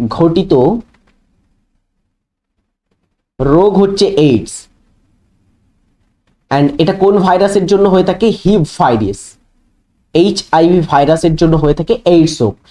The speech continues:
And এইডস এর পুরো কথা কি? রাইট আনসার হবে অপশন বি, অ্যাকোয়ার্ড ইমিউনোডেফিসিয়েন্সি সিনড্রোম। অ্যাকোয়ার্ড ইমিউনোডেফিসিয়েন্সি সিনড্রোমস হচ্ছে এর পুরো কথা।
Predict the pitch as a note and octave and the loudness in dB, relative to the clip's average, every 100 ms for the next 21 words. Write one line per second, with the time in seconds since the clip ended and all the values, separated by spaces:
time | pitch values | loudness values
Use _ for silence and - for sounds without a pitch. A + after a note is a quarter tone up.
0 | - _ _ F#3 F#3+ G#3 A3+ A3+ B3+ B3 | -20 _ _ -6 -2 0 0 0 -2 0
1 | G#3 A3 F#3 E3+ C#3+ - - _ _ _ | 0 0 0 -2 -4 -8 -20 _ _ _
2 | _ _ _ _ _ _ _ _ _ _ | _ _ _ _ _ _ _ _ _ _
3 | C3 D#3+ F#3 F3+ F#3 F3 G#3+ - D3+ - | -2 0 0 0 0 2 0 0 -2 0
4 | D3+ C#3+ F#3 A2+ - _ _ _ D#3 D#3 | 0 2 2 0 -4 _ _ _ -4 0
5 | F#3+ G#3 A#3 - - _ _ E3 E3+ F#3+ | 0 2 0 -4 -14 _ _ 2 4 4
6 | G3 B3 E3 D#3+ F3+ F#3+ F#3 F3+ C4+ F4 | 2 2 2 2 0 2 0 0 0 0
7 | - F3 C#3 G#2+ F2 - C#3+ - F#3+ A3 | 2 2 2 0 -2 -4 -4 0 0 0
8 | - E3+ F3 F3+ A3 D#3 D#3 E3 E3+ F3 | 2 4 4 4 2 0 0 0 2 2
9 | E3 A#3 D#4 - _ _ - F#3+ F#3 E3+ | 2 0 -2 -4 _ _ -4 0 2 2
10 | F3+ F3+ D3+ - - E3 A3+ - - _ | 0 0 -2 -2 -2 0 0 -2 -10 _
11 | C3 A#2+ - - - | -2 -2 -2 -10 -18